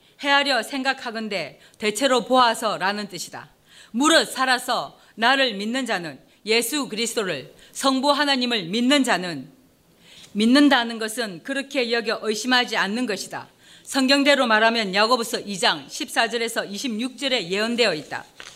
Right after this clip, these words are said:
내 형제들아, 만일 사람이 믿음이 있노라 하고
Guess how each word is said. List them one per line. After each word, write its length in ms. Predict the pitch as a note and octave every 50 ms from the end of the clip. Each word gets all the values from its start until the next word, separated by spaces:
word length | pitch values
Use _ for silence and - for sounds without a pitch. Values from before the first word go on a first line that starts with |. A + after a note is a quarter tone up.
| - - - - - - - - - - - - -
내 340 | F#3+ G#3 A#3 B3+ C4 C4 B3+
형제들아, 760 | C#4+ D4+ C#4 C4 C4+ B3 G3+ A3 G#3+ G3+ F3 D3+ C#3+ E3+ - - - - _
만일 420 | - G#3 A3 A3+ A#3+ B3+ C4 C4
사람이 480 | B3+ - C4+ B3 B3+ B3+ B3+ C4 C4+ B3+
믿음이 360 | A#3+ C4 C4+ A3+ C4 B3 A#3+
있노라 460 | A#3 G#3+ A3 A3+ A#3 A#3 A3+ A3 G#3
하고 440 | G3+ A3+ A3+ F#3 G3+ F3 D3+ C3 -